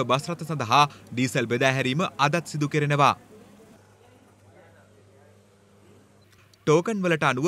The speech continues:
ඉන්ධන ලබා දීම බණ්ඩාරවෙල අයි ඕ සී ඉන්ධන පිරවුම් හලේදී අද සිදු කෙරුණා. එම පිරවුම් හලට පෙට්‍රල් ලැබී ඇත්තේ දින අටකට පසුවයි. සංචාරකින් ප්‍රවාහනය කරන වාහනවලට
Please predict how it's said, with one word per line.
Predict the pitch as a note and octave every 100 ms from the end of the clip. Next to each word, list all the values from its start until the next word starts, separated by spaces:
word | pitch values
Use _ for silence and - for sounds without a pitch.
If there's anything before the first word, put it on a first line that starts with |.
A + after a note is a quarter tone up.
| G3
ඉන්ධන | D3 D#3 D3
ලබා | C#3 D3 D3+
දීම | A2 G2+ C#3 C#3+ - -
බණ්ඩාරවෙල | A#2 B2+ B2+ B2+ B2 D3 G3
අයි | C#3+ D3
ඕ | D3+
සී | C3+ F#3+ -
ඉන්ධන | D#3 D3+ C#3+
පිරවුම් | D3+ E3 D#3
හලේදී | D#3 A#2 D3 -
අද | D#3 D#3+
සිදු | D#3 D3 C#3
කෙරුණා. | C#3+ C#3+ C#3 G2+ _ _ _ _ -
එම | B2 C3+
පිරවුම් | C3+ B2 C3+ B2+
හලට | B2 D#3+
පෙට්‍රල් | D#3 C#3+ D3 C3
ලැබී | C3+ D3
ඇත්තේ | B2+ - B2 C#3 - -
දින | B2 F3 -
අටකට | D3 D#3 D#3 C#3+
පසුවයි. | C#3+ C#3+ D3+ C#3 A2 - _ - _ _ -
සංචාරකින් | - B2+ D3 C3 B2+ D3 D#3
ප්‍රවාහනය | D3 C#3 C#3 C3+
කරන | C3+ C3+ C3+
වාහනවලට | C#3+ D#3 D3 A#2 F#2 G#2